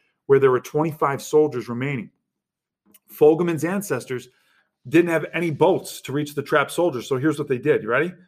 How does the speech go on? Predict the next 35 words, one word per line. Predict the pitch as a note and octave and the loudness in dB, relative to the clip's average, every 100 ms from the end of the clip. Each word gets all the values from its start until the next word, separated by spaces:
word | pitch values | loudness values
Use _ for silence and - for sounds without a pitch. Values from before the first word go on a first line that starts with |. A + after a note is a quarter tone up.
| _ _ | _ _
By | C#3+ C#3 | -4 -4
quote, | - F3+ D3 - | 0 2 2 0
it | |
says, | - D#3+ C3 - - - _ _ | -2 0 0 -4 -16 -20 _ _
"I | - | -4
understand | G3 - F#3+ | 0 0 0
that | E3+ | 0
the | C#3 | -2
Fogelmans," | C#3 F#3+ F#3 D#3 D3 C#3+ D3+ C#3+ | 2 2 2 0 -4 -6 -10 -16
this | C3+ | -8
is | C3+ | -4
a | |
historian | C3 - D#3 D#3 C#3 | -4 -2 0 2 0
speaking | A#2+ C3+ A#2+ A#2+ | -6 -8 -8 -8
about | A#2 A#2+ A#2 | -8 -8 -8
this, | A2 D#3 | -12 -12
um, | D#3 A#2+ G#2+ G#2 _ _ _ _ | -10 -10 -10 -16 _ _ _ _
about | C3 A#2+ | -2 0
this | E3 | 0
event | A2+ C3 B2+ | 2 0 0
taking | A#2+ A2+ | -4 0
place, | C#3+ B2+ - _ _ _ _ _ _ | 2 2 0 _ _ _ _ _ _
"the | C3+ | 0
Fogelmans | C3+ F3+ G#3 F#3 D3 | 2 6 6 6 2
were | C#3 D#3 | 2 4
able | D#3+ D#3 | 4 4
to | |
put | C#3 - F#3 | 2 2 0
together | E3 D3+ C#3+ | 2 2 2
some | C3 C3 | 0 -6
logs | A2+ C3+ D3 A2+ A2 - _ | -6 -4 -2 -2 -4 -14 _
to | - | -6
make | C#3 C#3+ | -4 -2
a | A#2+ | -2
raft | A#2 D3+ A#2 G2 - | 0 0 -2 -6 -16